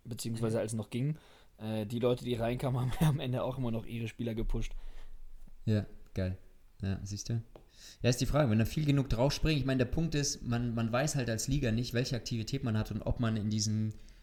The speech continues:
Speaker 2: in diesem, äh, Inner Circle of Marktwert Trust, ähm, ob man da drin ist. Ich, ich, und das ist auch gut so, dass man das nicht weiß, weil sonst würden die Ligen aus-, ausrasten. Ähm, ja, das wird darauf zurückzuführen sein.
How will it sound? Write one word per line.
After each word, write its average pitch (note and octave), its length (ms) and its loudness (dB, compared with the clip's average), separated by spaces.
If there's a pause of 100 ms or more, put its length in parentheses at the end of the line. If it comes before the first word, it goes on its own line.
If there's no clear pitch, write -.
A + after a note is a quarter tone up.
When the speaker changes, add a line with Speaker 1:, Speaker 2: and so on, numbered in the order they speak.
(160)
Speaker 2:
in A2 160 -4
diesem, G#2 560 -4
äh, G#2 380 -4
Inner A#2+ 280 4
Circle A2+ 420 2
of G2 260 -2
Marktwert G#2 460 -2
Trust, - 360 -4 (120)
ähm, G#2 400 -8
ob - 140 -10
man G2 80 -2
da G2 100 0
drin G#2+ 220 -2
ist. A2+ 260 -2 (680)
Ich, - 280 -6
ich, - 320 -6
und G2+ 140 0
das G#2 100 2
ist G#2 80 -4
auch G2+ 140 -2
gut - 160 -6
so, G2+ 80 -4
dass G2 160 -4
man F#2+ 80 -2
das F#2+ 160 -4
nicht G2+ 160 -6
weiß, G2+ 200 -4
weil G2 80 -4
sonst F#2+ 280 -6
würden F#2+ 240 -6
die - 180 -10
Ligen G#2 220 -8
aus-, - 440 -8
ausrasten. A2 540 -8 (680)
Ähm, G2+ 280 -6
ja, A2+ 200 -4 (840)
das A2+ 220 -8
wird - 400 -10 (240)
darauf A2 260 -8
zurückzuführen G2 640 -6
sein. G2 200 -6